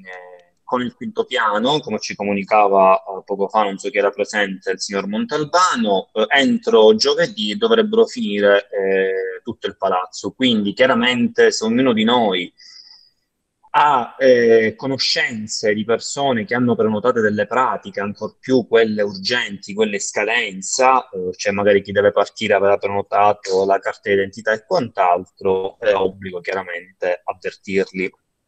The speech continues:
Eh, quindi si procederà solo alle pratiche in mode-, in modalità telematica e quindi un, in pieno uno smart working. Questa oramai è diventata la routine, è diventata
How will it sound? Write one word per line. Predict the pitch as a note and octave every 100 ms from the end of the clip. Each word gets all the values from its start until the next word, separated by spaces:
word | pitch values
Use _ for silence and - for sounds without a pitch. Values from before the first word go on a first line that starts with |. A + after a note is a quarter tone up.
| _ _ _ _ _
Eh, | A#2+ G#2
quindi | A#2+ A2 G2+ G2+
si | - A#2+ A#2
procederà | A2 G#2 A2 A2+ A#2
solo | G#2 - A#2 A2+ G#2+ G2+ G2 F#2
alle | A2 G#2+ G#2+
pratiche | A2+ A#2 A2 G#2+ G#2
in | G2+
mode-, | G2+ G#2 G#2+
in | A2+ G#2+
modalità | G#2+ G#2+ G#2+ A#2+ G2+ -
telematica | B2 D#3+ G2 F#2 F2+ F#2+ - F#2+ F2+ _ _ _ -
e | A#2
quindi | - G#2 G2 F#2+ F#2 F#2 -
un, | A2 G#2 G2+ G2
in | G2 A2+ A2
pieno | A2 G2+ G2+ G2+
uno | G2
smart | F#2+ G#2 F#2+ -
working. | F#2 F2+ E2+ F2 - F2 F2 -
Questa | C#3 D3 - - A2+ G#2+ - -
oramai | G#2+ A2 B2+ B2+ A2 G2+ G2
è | A#2
diventata | G2+ G#2+ G#2+ G#2 A#2 G#2
la | G2
routine, | G2+ G2 D#3 A#2+ F#2 F2+ F#2 -
è | F#2+
diventata | F#2 G2 G2 A#2+ A2 - G2 -